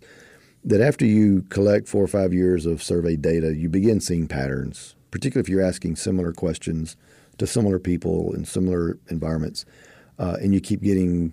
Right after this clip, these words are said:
consistent responses, good and bad, good and bad. There are, are there some things that, that we have noticed in this district, and we'll, let's talk about the positives first, and then we'll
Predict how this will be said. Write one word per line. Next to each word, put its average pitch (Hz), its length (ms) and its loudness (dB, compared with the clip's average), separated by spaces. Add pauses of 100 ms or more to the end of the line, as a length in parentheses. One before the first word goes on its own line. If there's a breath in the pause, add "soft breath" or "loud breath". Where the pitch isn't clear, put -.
(140)
consistent 87 580 -4
responses, 78 840 -4
good 117 200 4
and 95 160 2
bad, - 280 -8 (160)
good 92 160 -2
and 50 100 -4
bad. - 240 -10 (680 soft breath)
There 135 280 4
are, 110 120 4 (120)
are 120 80 2
there 113 100 2
some 101 220 0
things 120 320 4
that, 104 260 4
that 104 160 2
we 104 140 4
have 98 120 4
noticed 101 440 2
in 90 80 2
this 98 160 0
district, 98 440 -2 (220)
and 95 180 -2
we'll, 113 140 4
let's 107 100 0
talk 107 160 2
about 98 200 2
the 117 60 -2
positives 92 440 2
first, 95 320 -2
and 92 160 2
then 92 100 2
we'll 90 220 0